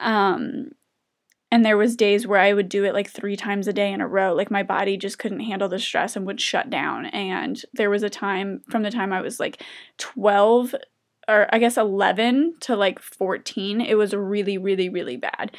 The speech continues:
Um, the last time I ever lost consciousness was in twenty sixteen. I have done my very best to, um, fix all of that, and I don't know if the alcohol helped numb those sensations, because I think I started getting addicted to alcohol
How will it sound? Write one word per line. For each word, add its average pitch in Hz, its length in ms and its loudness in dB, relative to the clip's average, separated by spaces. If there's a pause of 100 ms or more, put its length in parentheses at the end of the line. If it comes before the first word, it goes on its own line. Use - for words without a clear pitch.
(360)
Um, 202 600 2 (520)
the 247 100 6
last 226 240 6
time 233 160 2
I 226 80 4
ever 214 120 2
lost 208 240 2
consciousness 226 560 -4
was 220 120 -6
in 208 80 -6
twenty 208 240 -6
sixteen. 208 680 -6
I 196 180 -2
have 202 200 -4
done 196 340 -2
my 196 460 -4
very 190 320 0
best 208 400 -4
to, 196 400 -2 (420)
um, 196 380 -6 (160)
fix - 360 -4
all 214 240 2
of 226 100 0
that, 262 480 4
and 220 100 2
I 208 80 4
don't 214 200 0
know 240 140 4
if 233 120 -2
the - 100 -2
alcohol 196 720 0 (220)
helped - 440 0
numb 202 320 0
those 190 200 -2
sensations, 220 840 0
because 196 440 -4
I 202 120 0
think 214 200 -4
I 202 80 0
started 208 280 -2
getting 196 460 -4
addicted 190 500 -4
to - 140 -4
alcohol 196 720 0